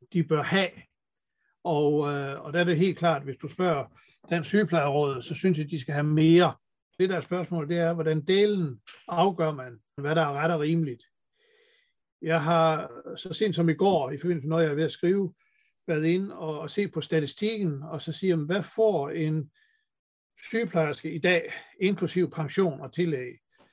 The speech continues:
Der får en sygeplejerske omkring toogfyrre tusind om måneden. Og, øh, det, der jo så er spørgsmålet, det er, er det ret og rimeligt?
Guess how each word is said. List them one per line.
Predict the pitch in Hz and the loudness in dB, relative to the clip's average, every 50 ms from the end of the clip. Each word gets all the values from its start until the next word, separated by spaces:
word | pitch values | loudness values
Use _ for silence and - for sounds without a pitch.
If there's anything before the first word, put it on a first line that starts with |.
| _ _ _ _ _ _ - | _ _ _ _ _ _ -2
Der | 208 180 | -2 -2
får | - 202 196 175 | 0 0 0 0
en | 147 143 | 0 -2
sygeplejerske | - 190 196 202 208 202 170 - 165 156 147 139 131 120 - - - 143 139 120 _ _ _ _ _ _ _ _ _ | -2 0 2 2 2 0 0 -2 -4 -4 -2 -4 -4 -6 -6 -4 -4 -4 -4 -4 _ _ _ _ _ _ _ _ _
omkring | 180 165 - - 185 175 - | -6 -4 -2 -2 -4 -4 2
toogfyrre | - 214 202 156 - - 175 170 147 | 4 6 6 6 4 2 2 2 2
tusind | - - 196 180 139 151 | 0 -4 -4 -4 -4 -4
om | 143 147 | -2 2
måneden. | 147 151 170 202 214 196 175 156 127 110 _ _ _ _ _ _ _ _ _ _ _ _ _ _ _ _ _ _ _ _ _ _ _ | 2 2 2 2 2 0 0 -2 -4 -8 _ _ _ _ _ _ _ _ _ _ _ _ _ _ _ _ _ _ _ _ _ _ _
Og, | - - 160 151 156 151 147 151 151 147 | 0 2 4 6 8 8 8 6 6 4
øh, | 147 147 147 143 143 135 120 _ _ _ _ _ _ _ | 2 0 0 -2 -4 -6 -10 _ _ _ _ _ _ _
det, | 208 208 | -2 2
der | 214 202 | 2 2
jo | 165 | 2
så | - - 175 | 2 0 -2
er | 165 | -2
spørgsmålet, | 156 _ 180 180 185 170 185 175 160 143 143 139 147 | -2 _ -2 -2 -2 -2 -2 -4 -4 -4 -6 -4 -2
det | 170 180 170 | 0 2 2
er, | 160 160 | 2 0
er | 170 190 175 151 | -2 -4 -8 -4
det | 139 180 175 | -2 -2 0
ret | 165 175 180 185 | 0 -2 -2 -2
og | 165 | -2
rimeligt? | 151 165 175 175 170 143 123 - | 0 0 0 0 0 -2 -4 -8